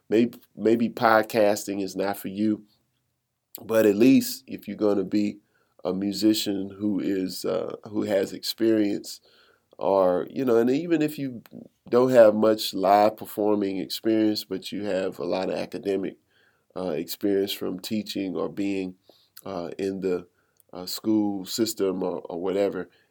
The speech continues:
and you wanna branch out and, uh, connect with people out there who are aiming to do some of the same things that you're doing,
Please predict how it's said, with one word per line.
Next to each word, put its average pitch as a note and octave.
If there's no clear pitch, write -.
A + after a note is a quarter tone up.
and G2
you B2
wanna B2+
branch A2
out A2+
and, F#2+
uh, F#2+
connect G2+
with G2
people G#2
out F#2
there G2+
who F#2+
are F2
aiming G2+
to G2
do G#2
some G2+
of F#2
the F#2
same F#2+
things F#2
that -
you're -
doing, A#2